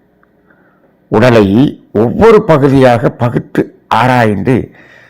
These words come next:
எதை பார்க்கிறோம் என்று சொன்னால், உடலின் அமைப்பை பார்க்கிறோம். அப்ப இந்த உடலின் அமைப்பு அப்படியே அதன் அமைப்பின் இயல்பு நிலையில் இருந்தால்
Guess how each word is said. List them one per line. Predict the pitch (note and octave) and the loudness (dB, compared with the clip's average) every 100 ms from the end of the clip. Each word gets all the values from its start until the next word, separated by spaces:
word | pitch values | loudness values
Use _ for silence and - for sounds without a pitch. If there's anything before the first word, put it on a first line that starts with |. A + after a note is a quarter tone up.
| _ _ _ _ _ | _ _ _ _ _
எதை | A#2 B2 F3+ G#3 G3+ | 0 2 4 4 4
பார்க்கிறோம் | F#3+ D#3+ D3 C#3 C#3+ C#3+ C#3+ C#3 - | 2 0 0 0 2 4 2 0 -4
என்று | A#2 A2 | -2 -2
சொன்னால், | G#2 A2 F3 - - | -2 0 0 -2 -2
உடலின் | A#2 E3 C#3 B2+ C#3 - | 0 2 2 0 -2 -6
அமைப்பை | - B2 D3+ D3+ D3 | -4 0 0 0 -2
பார்க்கிறோம். | - A2+ G#2 - - - A#1 - _ _ _ _ _ _ _ _ _ _ _ _ _ _ _ _ _ _ | -2 -8 -10 -12 -10 -6 -8 -10 _ _ _ _ _ _ _ _ _ _ _ _ _ _ _ _ _ _
அப்ப | - - - C#3+ E3+ - | -6 0 2 2 2 -2
இந்த | - D#3 D#3 | -4 0 2
உடலின் | B2 D#3 G#3+ A3 E3 - | 2 2 4 4 2 -2
அமைப்பு | - C#3+ G3+ G#3 - F#3+ E3 B2 C#3 F#3 - - - | -4 0 0 0 -2 2 4 4 4 4 2 -4 -12
அப்படியே | - - C#3 B2+ B2+ D3+ F#3 G#3 - - _ | -12 -6 -2 2 4 4 4 2 -2 -16 _
அதன் | - G#2+ B2 A#2 - - | -4 0 0 -2 -8 -4
அமைப்பின் | A2+ D3 E3 - E3 B2 A#2 | 0 0 -2 -2 0 0 -2
இயல்பு | A2 A#2 C#3+ C3+ | 0 2 2 2
நிலையில் | C#3 D3 F3 F#3 - | 2 4 4 2 0
இருந்தால் | G#2+ A#2 C3 A#2+ A2+ B2 E3+ G3+ - | -2 0 2 2 2 2 2 0 -4